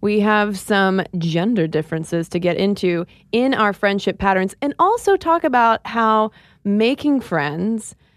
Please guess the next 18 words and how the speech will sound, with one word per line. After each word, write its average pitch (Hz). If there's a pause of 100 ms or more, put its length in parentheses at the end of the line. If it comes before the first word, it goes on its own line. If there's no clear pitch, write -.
(180)
changes 269
over 226
our 196
individual 180
life 170
terms. 196
Because 226
as 262
I'm 226
sure 269
a 214
number 247
of 233
our 196
listeners 190 (240)
who 294
are 254
maybe 254